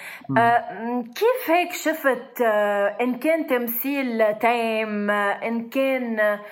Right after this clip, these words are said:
Speaker 2: هيك السيناريو؟ ما بعرف، أنا كتير I was looking forward للمسلسل صراحة عن جد، و-، ونحن تواصلنا مع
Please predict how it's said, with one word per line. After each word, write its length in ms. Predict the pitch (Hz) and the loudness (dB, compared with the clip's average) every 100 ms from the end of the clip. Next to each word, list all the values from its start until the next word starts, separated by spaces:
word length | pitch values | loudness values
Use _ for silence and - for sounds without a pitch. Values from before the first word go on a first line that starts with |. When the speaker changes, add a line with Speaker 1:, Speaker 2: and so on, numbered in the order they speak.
| - - - - | -18 -18 -14 2
Speaker 2:
هيك 520 | 226 262 320 440 - | 2 4 2 0 2
السيناريو؟ 1400 | 285 254 240 220 220 - 262 254 269 269 247 233 226 226 - - - - - - | 2 4 4 4 2 2 4 4 4 2 2 2 2 -2 -10 -18 -14 -12 -12 -2
ما 80 | 494 622 | 0 2
بعرف، 460 | 453 330 285 240 | 4 4 2 0
أنا 680 | - 349 403 381 339 294 285 | 2 2 2 4 4 2 -4
كتير 840 | - - - 370 440 415 339 277 262 | -12 -16 -2 0 2 0 -2 2 4
I 260 | - 262 262 | 4 2 2
was 260 | 247 240 208 | 2 2 -2
looking 480 | 247 311 320 294 - - | -2 0 -2 -4 -4 0
forward 720 | 285 285 233 226 220 208 220 | 2 2 2 0 0 0 0
للمسلسل 840 | 208 226 233 262 254 254 240 220 | 0 -2 -2 0 0 2 0 0
صراحة 520 | 220 247 269 320 320 | 0 0 4 2 4
عن 240 | 220 208 220 | 2 2 -2
جد، 400 | 233 285 220 196 | 0 0 -2 -6
و-، 200 | 214 208 - - 269 | -4 -6 -10 -14 -4
ونحن 360 | 247 302 359 349 | -2 2 0 2
تواصلنا 580 | 269 254 320 359 349 | 2 4 4 4 2
مع 460 | 262 233 214 185 | 4 4 4 2